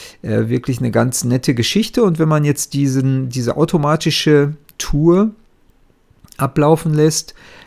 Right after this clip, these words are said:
ähm, dann ist es so, dass man automatisch, ähm, einen Rundgang, ähm, durch das gesamte Kino machen würde mit allen Sälen. Man kann aber diese Tour jederzeit abbrechen und sagen, hier diesen Bereich möchte ich mir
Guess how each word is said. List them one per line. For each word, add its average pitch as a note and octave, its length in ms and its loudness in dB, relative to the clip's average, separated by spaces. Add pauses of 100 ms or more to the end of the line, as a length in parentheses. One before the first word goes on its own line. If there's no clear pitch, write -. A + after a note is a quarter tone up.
ähm, C3 360 0
dann C3 160 0
ist D3+ 100 2
es C#3+ 160 0
so, C#3+ 120 0
dass C3+ 200 0
man A#2+ 180 0
automatisch, D3 1160 -2
ähm, B2 440 -2
einen B2 520 0 (460)
Rundgang, D#3+ 760 2 (160)
ähm, A#2+ 400 -2
durch D3 240 0
das - 200 -2
gesamte A#2+ 760 0 (420)
Kino D3 440 2
machen C3+ 320 -2
würde C3+ 160 2
mit A2 160 -2
allen G#2+ 280 0
Sälen. G#2 240 0
Man A2+ 120 -2
kann D#3 180 -2
aber F3 140 4
diese D3 240 -2
Tour D3+ 220 0
jederzeit C#3 520 0
abbrechen D#3 420 -2
und C#3 100 -2
sagen, C3+ 280 0
hier D3+ 180 2
diesen D3+ 200 0
Bereich C3 360 0
möchte C#3+ 220 -4
ich - 120 -10
mir C3 280 0